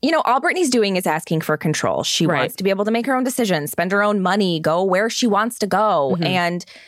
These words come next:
Speaker 1: she wants the conservatorship to end without having to get a mental or physical evaluation.
Speaker 2: Right. And as a functioning adult, she should be able to do all of these things. Spend her own money,
Speaker 1: Agree.
Speaker 2: go where she wants to go.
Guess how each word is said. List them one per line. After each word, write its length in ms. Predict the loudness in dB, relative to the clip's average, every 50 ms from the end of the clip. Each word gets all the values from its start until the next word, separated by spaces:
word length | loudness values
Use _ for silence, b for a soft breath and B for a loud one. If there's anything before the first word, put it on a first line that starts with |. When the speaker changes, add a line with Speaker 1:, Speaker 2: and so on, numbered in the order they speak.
| B B
Speaker 1:
she 180 | -4 -2 0 2
wants 240 | 2 2 0 0 -2
the 80 | -2 -2
conservatorship 600 | 0 0 0 0 0 0 -2 0 -2 -2 -2 -4
to 120 | -4 -4 -2
end 220 | 0 0 0 -2 -2 -4
without 480 | -4 -4 -4 -4 -4 -2 -2 -2 -4
having 320 | -4 -4 -2 -2 -2 -2 -4
to 80 | -4 -2
get 220 | -2 -2 -2 -2
a 60 | -2
mental 360 | -2 -2 -2 -2 0 0 0 0
or 80 | -2 -2
physical 340 | -2 -2 -2 -2 -2 -2 -2
evaluation. 720 | -2 -2 -4 -2 -2 -2 -4 -4 -4 -6 -8 -10 -12 -14 _ _
Speaker 2:
Right. 300 | -4 -2 -2 -2 -4 -4
And 360 | -2 -2 0 0 -2 -2 -4 -4 -4
as 800 | -2 0 0 0 0 -2 -4 -6 -6 -6 -8 -8 -10 -12 -16 -18 _ -6
a 80 | -4 -2
functioning 440 | 0 -2 -2 -2 -2 0 0 0 0
adult, 280 | 2 0 0 0 -2
she 100 | -4 -4
should 220 | -2 -2 -2 0 0
be 80 | 0
able 140 | 0 0 0
to 60 | -2 0
do 200 | 0 0 0 2
all 180 | 2 2 2 2
of 80 | 0
these 160 | 0 -4 -4 -2
things. 340 | -4 -4 -4 -6 -12 -16
Spend 400 | -18 -18 -20 -8 -4 -2 0 2
her 120 | 2 2 2
own 120 | 2 2 2
money, 280 | 2 2 0 0 -2 -2
Speaker 1:
Agree. 80 | -4
Speaker 2:
go 180 | -2 0 0 2
where 120 | 2 0
she 100 | 0 0
wants 200 | 0 0 -2 -2
to 60 | -2
go. 300 | 0 0 0 0 -2 -6